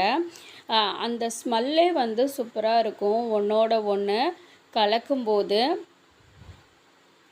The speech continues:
இந்த முந்திரி, அந்த இஞ்சி எல்லாமே சூப்பரா ஸ்மெல் இருக்கும். வதக்கினதுக்கப்புறம் நான் காய் சேர்த்துக்கிறேன். பீன்ஸு ஒரு கையளவு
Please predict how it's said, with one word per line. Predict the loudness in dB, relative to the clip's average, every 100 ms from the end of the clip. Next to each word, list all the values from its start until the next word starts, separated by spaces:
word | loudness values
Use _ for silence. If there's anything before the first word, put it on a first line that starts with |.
| _ _ -12
இந்த | -8 -6 -6
முந்திரி, | -6 -4 -2 -2 -2 -2 -4 -10 _ _ -8
அந்த | -4 -2 -4
இஞ்சி | -4 -4 -6 -6 -2 -2
எல்லாமே | -2 -4 -6 -8 -8
சூப்பரா | -12 -4 0 0 -2
ஸ்மெல் | -6 -4 0 0
இருக்கும். | 0 -2 -2 0 0 -4 -18 -20 -10 2
வதக்கினதுக்கப்புறம் | 4 4 4 2 2 0 -2 0 2 4 2 0
நான் | 0 2
காய் | 4 2 -2
சேர்த்துக்கிறேன். | -2 -2 -4 0 2 2 -2 -2
பீன்ஸு | 0 2 0 2 4 4 2
ஒரு | 0 2 0
கையளவு | 2 2 4 4 4